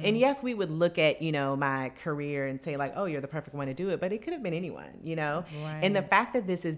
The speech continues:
Speaker 1: the very first documentary about Black women entrepreneurs,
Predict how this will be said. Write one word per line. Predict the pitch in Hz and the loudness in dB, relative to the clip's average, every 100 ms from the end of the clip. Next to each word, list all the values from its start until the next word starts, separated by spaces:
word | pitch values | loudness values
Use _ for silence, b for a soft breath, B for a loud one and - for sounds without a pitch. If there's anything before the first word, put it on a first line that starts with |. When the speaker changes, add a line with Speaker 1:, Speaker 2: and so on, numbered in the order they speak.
| - | -6
Speaker 1:
the | 180 190 190 | -4 -2 -2
very | 151 160 160 156 | -2 0 0 0
first | 156 147 147 147 | -4 -4 -4 -4
documentary | 143 131 156 139 139 139 156 160 160 | -6 -4 -4 -4 -4 -4 -4 -6 -2
about | 151 135 - 131 135 135 | -2 0 0 2 2 -2
Black | 139 131 - - | -6 -6 -6 -6
women | 143 139 | -6 -6
entrepreneurs, | - 135 135 156 143 135 143 170 180 - | -4 -6 -6 -8 -6 -4 -4 -4 -8 -14